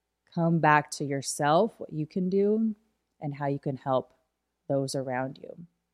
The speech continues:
And so much positivity will happen from that.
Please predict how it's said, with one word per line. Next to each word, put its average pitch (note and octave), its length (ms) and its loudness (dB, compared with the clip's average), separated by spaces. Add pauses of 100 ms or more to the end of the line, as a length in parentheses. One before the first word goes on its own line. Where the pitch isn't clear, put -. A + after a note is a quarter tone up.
(1600)
And E3 180 -2
so D#3 260 0
much D3+ 480 -2 (800)
positivity C#3+ 800 -4
will B2+ 140 -4
happen C3 600 -6
from C3 220 -4
that. B2 260 -6